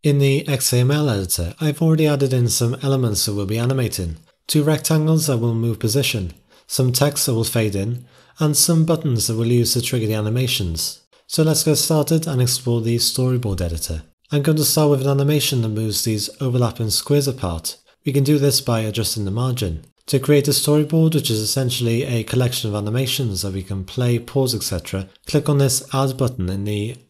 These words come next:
Objects and Timeline pane. Then give your storyboard a name. I'll call it Moving Squares. Now, as you can see, a message appears saying that recording is on, and there's a red border around the editor. That means that we can make changes in the Properties panel over here, and they'll be added to the storyboard.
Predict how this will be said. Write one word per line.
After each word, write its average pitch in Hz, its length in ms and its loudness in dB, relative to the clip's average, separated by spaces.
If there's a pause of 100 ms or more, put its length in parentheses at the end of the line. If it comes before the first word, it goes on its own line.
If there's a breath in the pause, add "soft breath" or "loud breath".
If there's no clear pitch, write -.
Objects 117 400 -2
and 101 140 -6
Timeline 127 500 -2
pane. 82 400 -6 (220)
Then 139 160 2
give 135 200 2
your 135 220 4
storyboard 127 640 2
a 92 40 -4
name. 90 400 -4
I'll 123 140 0
call 123 280 0
it 123 280 0 (180)
Moving 107 280 -2
Squares. 92 580 -4 (220)
Now, 151 160 2
as 139 120 4
you 147 60 0
can 151 100 0
see, 160 280 4
a 147 60 2
message 143 360 2
appears 101 460 0
saying 117 320 0
that 117 180 -2
recording 135 480 -2
is 85 120 -4
on, 85 280 -4 (340 soft breath)
and 151 140 0
there's 143 140 2
a 147 40 2
red 139 220 2
border 123 420 0
around 98 220 -2
the 101 100 -4
editor. 101 440 -4 (260)
That 147 120 0
means 151 280 2
that 143 80 2
we 123 100 4
can 131 120 0
make 127 180 0
changes 135 460 0
in 107 100 -2
the 104 60 -4
Properties 135 440 -2
panel 95 340 -4
over 87 180 -4
here, 80 320 -6 (200)
and 156 140 2
they'll 156 100 4
be 147 120 2
added 113 300 0
to 101 80 -8
the 104 60 -4
storyboard. 95 760 -4